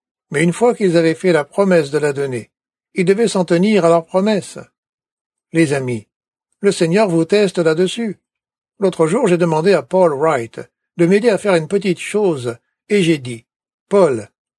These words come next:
pourrais-tu me donner un petit coup de main ? Je suis à la bourre. » Il a dit, « Bien sûr. » J'ai dit, « Je pense que les gens qui m'ont demandé de faire ceci, c'était une organisation chrétienne,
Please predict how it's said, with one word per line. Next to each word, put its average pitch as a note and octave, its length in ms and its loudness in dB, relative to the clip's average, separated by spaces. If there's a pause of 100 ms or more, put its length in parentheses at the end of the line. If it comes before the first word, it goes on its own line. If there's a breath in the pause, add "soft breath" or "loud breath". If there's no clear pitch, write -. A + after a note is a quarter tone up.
(160)
pourrais-tu F3 380 0
me A#3 120 0
donner F3 200 2
un F#3+ 100 0
petit F#3+ 280 -4
coup G#3+ 180 -4
de F#3 100 4
main ? C3 240 -4 (520)
Je F3 120 -2
suis G3+ 260 0
à G3 40 2
la F#3+ 120 2
bourre. » E3+ 420 -2 (300)
Il D3+ 140 -2
a C#3+ 40 -2
dit, « F3 160 0
Bien E3+ 200 2
sûr. » F3 520 -2 (400)
J'ai C3 200 -6
dit, « G3 260 -4 (460)
Je - 120 -2
pense G#3+ 340 0
que F3 100 -4
les D#3+ 140 2
gens G3 280 -2
qui E3 160 -4
m'ont D#3 140 0
demandé F#3+ 320 2
de D#3+ 100 2
faire D#3 220 -2
ceci, F3+ 440 -6 (500)
c'était F3 260 0
une F3 180 0
organisation E3+ 600 0
chrétienne, D3+ 680 -4